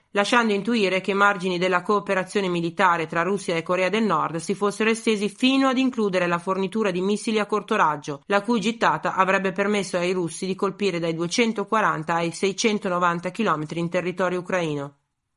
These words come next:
Oggi le cifre di container tracciati dalle agenzie di intelligence occidentali oscillano tra i tredicimila e i sedicimilacinquecento,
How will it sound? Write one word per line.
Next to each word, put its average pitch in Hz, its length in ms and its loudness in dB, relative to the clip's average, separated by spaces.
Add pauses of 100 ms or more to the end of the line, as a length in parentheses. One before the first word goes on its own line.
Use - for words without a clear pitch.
(240)
Oggi 254 360 6
le 226 120 2
cifre 247 300 2
di 202 120 -2
container 202 600 2
tracciati 185 460 -2
dalle 175 180 0
agenzie 175 400 0
di 180 80 -2
intelligence 180 640 -2
occidentali 170 800 -2
oscillano 202 520 0
tra 175 140 -2
i 170 100 -4
tredicimila 247 680 2
e - 20 2
i 214 60 0
sedicimilacinquecento, 180 1400 -2